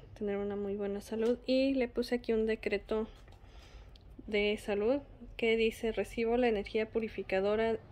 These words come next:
de sanación y de vitalidad que me permita disfrutar de todas las maravillas del mundo". <laughs> Estoy un poquito agitada, perdón, mis amores.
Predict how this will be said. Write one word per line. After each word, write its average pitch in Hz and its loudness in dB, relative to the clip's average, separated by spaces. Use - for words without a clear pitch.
de 226 4
sanación 233 0
y 240 2
de 233 2
vitalidad 226 0
que - -2
me 185 0
permita 202 0
disfrutar 226 2
de 294 8
todas 285 12
las 302 8
maravillas 233 6
del 202 4
mundo". 269 8
<laughs> - 4
Estoy 330 10
un 330 10
poquito 359 2
agitada, 320 6
perdón, 233 4
mis 262 0
amores. 254 0